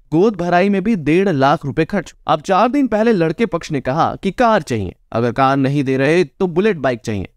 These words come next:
मना करने पर शादी से इनकार कर दिया। युवती के भाई ने बताया कि दो दिन पहले जेवर गए थे, वहां कोई बात नहीं बनी। उन्होंने चार फरवरी को क्वारसी थाने में शिकायत दी। पुलिस ने कह दिया कि एक बार बात कर लो, अन्यथा मुकदमा लिख देंगे।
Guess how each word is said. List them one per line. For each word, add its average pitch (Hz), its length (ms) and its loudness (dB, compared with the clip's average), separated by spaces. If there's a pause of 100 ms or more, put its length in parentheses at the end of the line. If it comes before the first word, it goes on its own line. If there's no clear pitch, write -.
(120)
मना 185 260 0
करने 185 280 -2
पर 185 140 -2
शादी 147 340 0
से 101 240 -2
इनकार 160 260 2
कर 151 160 -2
दिया। 131 180 -2 (420)
युवती 104 240 -2
के 113 80 2
भाई 95 200 -2
ने 117 100 2
बताया 95 360 0
कि 160 140 -4
दो 107 200 -2
दिन 135 140 0
पहले 123 300 -2
जेवर 147 240 0
गए 139 120 0
थे, - 160 -14 (260)
वहां 120 180 0
कोई 117 200 -2
बात 92 260 -4
नहीं 123 140 0
बनी। 123 200 -2 (280)
उन्होंने 160 280 0
चार 143 300 0
फरवरी 127 300 -2
को 131 120 -2
क्वारसी 104 360 0
थाने 104 240 -2
में 104 80 0
शिकायत 104 380 -2
दी। 120 180 -6 (180)
पुलिस 196 260 0
ने 214 100 2
कह 165 240 -2
दिया 190 180 2
कि 208 220 -6
एक 208 200 -2
बार 165 240 0
बात 117 260 -4
कर 135 140 -2
लो, 143 180 0 (140)
अन्यथा 180 360 0
मुकदमा 127 460 0
लिख 104 180 -6
देंगे। 92 260 -8